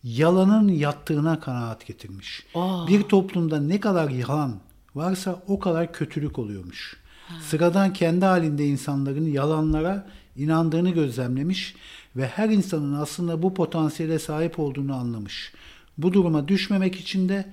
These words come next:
Speaker 1: hayatta olabildiğince yalansız yaşamak gerektiğini söylüyor. Hı?
Speaker 2: Evet.
Speaker 1: Evet.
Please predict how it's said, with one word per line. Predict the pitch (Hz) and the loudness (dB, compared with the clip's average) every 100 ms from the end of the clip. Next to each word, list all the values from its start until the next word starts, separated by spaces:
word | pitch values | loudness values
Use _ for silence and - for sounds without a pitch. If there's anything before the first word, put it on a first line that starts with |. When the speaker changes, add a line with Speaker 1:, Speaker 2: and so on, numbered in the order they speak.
| - - | -20 -20
Speaker 1:
hayatta | - 147 170 170 - 190 185 | -8 -4 -2 -4 -2 -2 -2
olabildiğince | 143 147 160 160 160 180 208 190 156 | -4 -2 0 -2 -2 2 4 4 2
yalansız | 139 131 156 160 - 165 | 2 2 2 0 -2 -4
yaşamak | 151 135 123 127 - | -2 -4 -4 -8 -8
gerektiğini | 113 113 104 - 101 | -8 -8 -10 -12 -12
söylüyor. | - 95 87 82 - - - - - - - - - | -12 -16 -18 -20 -20 -20 -20 -20 -20 -20 -20 -20 -18
Hı? | 101 120 160 - - _ _ - | -10 -8 -8 -10 -20 _ _ -16
Speaker 2:
Evet. | 156 156 151 - _ - - - _ - 101 | -14 -14 -16 -20 _ -20 -20 -20 _ -12 -10
Speaker 1:
Evet. | 101 | -8